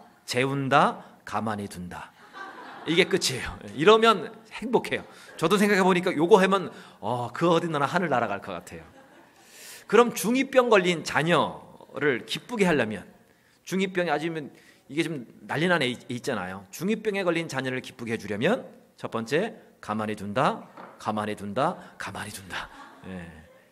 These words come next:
얘네는 건들면 터져요. 그러니까 가만히 두는 것이 서로에게 기쁨이 되는 거겠죠. 각자 기뻐하는 내용이 다 다릅니다. 남자는 남자대로, 여자는 여자대로, 중이 병 걸린 애는 중이 병 걸린 애로 다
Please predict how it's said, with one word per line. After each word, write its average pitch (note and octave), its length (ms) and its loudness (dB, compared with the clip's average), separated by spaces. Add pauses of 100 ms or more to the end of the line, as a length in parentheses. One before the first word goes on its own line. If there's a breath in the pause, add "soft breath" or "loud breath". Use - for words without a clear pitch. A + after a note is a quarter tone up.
얘네는 F3 540 -2
건들면 F#3 400 0
터져요. E3+ 440 2
그러니까 A2 440 -2 (240 loud breath)
가만히 F3+ 440 4
두는 F#3 200 0
것이 E3+ 160 0
서로에게 D#3 320 2
기쁨이 C#3+ 380 -6
되는 G#2+ 180 -4
거겠죠. F#2 680 -8 (540 loud breath)
각자 A#3+ 300 4
기뻐하는 A3+ 440 4
내용이 A3+ 220 6
다 E3+ 160 2
다릅니다. C3 480 -4
남자는 B2+ 460 -2
남자대로, C3 640 2
여자는 B2 320 -2
여자대로, B2 600 -2 (300 loud breath)
중이 G#3 220 0
병 A3 180 2
걸린 F3 240 2
애는 D#3 160 -2
중이 D3 180 -8
병 D3+ 160 0
걸린 A#2+ 220 -2
애로 F#2+ 360 -6 (200 loud breath)
다 G#3 720 6